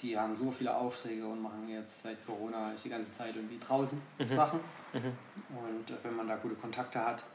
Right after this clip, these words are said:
Speaker 1: da kommt man da auch an, an sehr, sehr große Objekte ran.
Speaker 2: Ja.
Speaker 1: Äh, von, so viel auch über Stadtwerke und so,
Speaker 2: Ja, ja.
Speaker 1: keine Ahnung, weißt du ja selber,
Speaker 2: Mhm.
Speaker 1: wo da so die, die,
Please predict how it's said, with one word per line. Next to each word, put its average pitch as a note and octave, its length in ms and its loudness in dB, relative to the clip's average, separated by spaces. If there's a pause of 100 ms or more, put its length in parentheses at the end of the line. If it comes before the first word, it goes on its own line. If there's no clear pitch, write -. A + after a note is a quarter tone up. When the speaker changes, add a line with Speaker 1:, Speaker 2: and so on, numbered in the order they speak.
(480)
Speaker 1:
da G#2+ 100 0
kommt G#2+ 300 -2
man G#2 120 2
da A2 200 4
auch A2+ 160 2
an, G#2+ 240 -2
an A2 140 0
sehr, A#2+ 160 0
sehr A#2 160 2
große A2+ 500 -4
Objekte B2+ 400 0
ran. G#2+ 200 0 (120)
Speaker 2:
Ja. B2+ 140 8
Speaker 1:
Äh, B2 60 6 (600)
von, G#2+ 100 -8 (260)
so A2+ 120 -8 (100)
viel B2+ 260 4
auch - 120 -2
über B2+ 160 -2
Stadtwerke G#2 600 0
und G2+ 220 -2
so, - 120 0
Speaker 2:
Ja, B2 80 8
ja. B2 60 4
Speaker 1:
keine A#2+ 300 4
Ahnung, G#2 180 -6 (160)
weißt A2+ 180 -6
du A2+ 40 -4
ja G#2+ 140 -6
selber, A2+ 280 0
Speaker 2:
Mhm. A#2 160 0 (400)
Speaker 1:
wo A#2 100 2
da A2+ 140 2
so A2+ 160 4
die, A2 260 4
die, A2+ 200 0